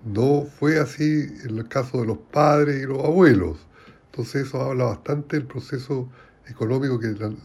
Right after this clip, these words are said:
las generaciones nuevas ta-, están recibiendo de las generaciones mayores, que les han encarecido muchísimo el costo de la vivienda, sin hablar de los temas medioambientales y de cómo las nuevas generaciones van a tener que manejar un planeta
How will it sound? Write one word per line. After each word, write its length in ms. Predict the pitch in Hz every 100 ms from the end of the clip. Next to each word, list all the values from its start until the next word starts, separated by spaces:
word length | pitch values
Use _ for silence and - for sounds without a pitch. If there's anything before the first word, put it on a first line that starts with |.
| -
las 120 | 107
generaciones 580 | - 101 98 95 135 120
nuevas 420 | 117 127 131 127
ta-, 140 | - 135
están 520 | - - 113 110 110 - - -
recibiendo 680 | 120 - 110 127 131 123 117
de 60 |
las 220 | 104 98 95
generaciones 560 | - 104 95 - 123 123
mayores, 580 | 139 160 202 117 - - - - - - - - - -
que 120 | -
les 120 | 98
han 120 | 113
encarecido 880 | 104 98 101 92 - 117 117 110 98 - - _ _ _ _ -
muchísimo 640 | 101 - 127 - 127 127
el 100 | 113
costo 460 | - 113 - 117 104
de 60 |
la 100 | 101
vivienda, 680 | 113 143 160 101 82 80 78 - -
sin 240 | - 151
hablar 280 | 117 110 120
de 100 | 117
los 180 | 95 -
temas 320 | 113 107 104
medioambientales 1200 | 98 90 95 90 87 87 92 104 - 180 143 117
y 60 | 98
de 100 | 98
cómo 380 | 117 113 107 - - - - -
las 100 | 95
nuevas 220 | 120 117
generaciones 400 | - 98 123 127
van 100 | 117
a 20 |
tener 140 | 107 107
que 100 | 98
manejar 380 | 101 92 - 113
un 180 | 104 -
planeta 680 | - 95 117 127 123 113